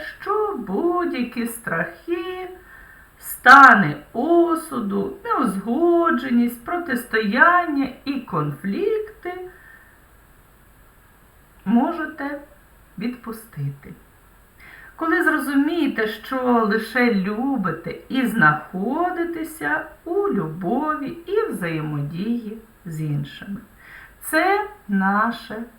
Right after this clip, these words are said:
розширення. Це означає знаходитися у багатьох світах одночасно.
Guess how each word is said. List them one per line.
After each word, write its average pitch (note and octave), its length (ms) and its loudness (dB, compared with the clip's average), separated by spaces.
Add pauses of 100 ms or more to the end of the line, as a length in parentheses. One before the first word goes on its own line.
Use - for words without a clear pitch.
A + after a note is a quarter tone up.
розширення. D3 920 -8 (840)
Це F4+ 220 -2
означає D#4+ 480 2
знаходитися B3 1040 2
у C4+ 120 -2
багатьох G#3+ 1040 0
світах F3+ 760 -2 (280)
одночасно. F#3 920 -4